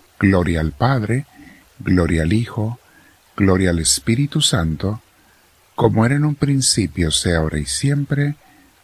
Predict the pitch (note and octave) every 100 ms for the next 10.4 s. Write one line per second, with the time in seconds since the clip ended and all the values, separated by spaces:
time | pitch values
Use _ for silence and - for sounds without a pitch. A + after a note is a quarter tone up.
0 | _ B2+ B2 B2+ - F#2+ D#2+ D2+ D#2 -
1 | E2 D#2+ D2+ - C#2 C2+ C#2 C2+ - -
2 | _ _ _ - G2+ D#2+ C#2 - _ C#2+
3 | _ _ _ _ _ _ _ _ _ _
4 | _ _ _ _ _ - - _ _ _
5 | _ _ _ _ _ D#3 G3 G#3 F#3+ E3+
6 | D#3+ D#3+ D3 D3 D#3 D3+ A#2 F2+ F2+ C#3+
7 | F3 - - A#2 G#2 - - - F#2+ A2
8 | D3+ D#3+ E3+ C#3 G2+ A#2+ F#3 G3+ - G3+
9 | G3 - G3+ - C3 G#2+ G2 G#2+ G2+ F#2+
10 | G2 D2+ C#2+ -